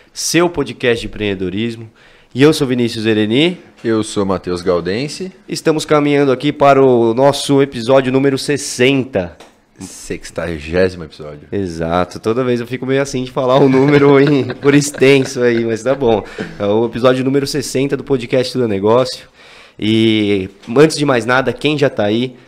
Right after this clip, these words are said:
Speaker 1: já se inscreve no canal, já dá um gostei aí no vídeo, porque isso ajuda muito a gente levar esse conteúdo legítimo pra mais pessoas.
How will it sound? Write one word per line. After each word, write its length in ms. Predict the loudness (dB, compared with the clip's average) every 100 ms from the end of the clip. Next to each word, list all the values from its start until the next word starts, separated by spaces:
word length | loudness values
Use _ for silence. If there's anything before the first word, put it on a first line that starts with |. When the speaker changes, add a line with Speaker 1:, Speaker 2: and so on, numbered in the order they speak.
| -10
Speaker 1:
já 220 | -2 -2
se 180 | -2 -6
inscreve 560 | -6 -8 -2 0 0 -2
no 100 | -4
canal, 540 | -4 -2 -2 -2 -4 -14 -6
já 200 | -2 2
dá 160 | 2
um 340 | 2 0 -4 -4
gostei 480 | -2 -2 -2 0 2
aí 100 | 2
no 140 | 0
vídeo, 420 | -2 -4 -2 -6 -12 -20 -20
porque 180 | -8 -4
isso 180 | 0 0
ajuda 280 | 0 2 2
muito 400 | 4 2 2 0
a 40 |
gente 200 | -2 -2
levar 220 | 0 2
esse 260 | 0 -2 -12 -16 _
conteúdo 720 | 0 0 2 0 2 0 -2
legítimo 680 | -2 -2 -2 -2 -4 -4 -6
pra 160 | -2 -2
mais 220 | -2 -4
pessoas. 640 | -4 -6 -4 -2 -4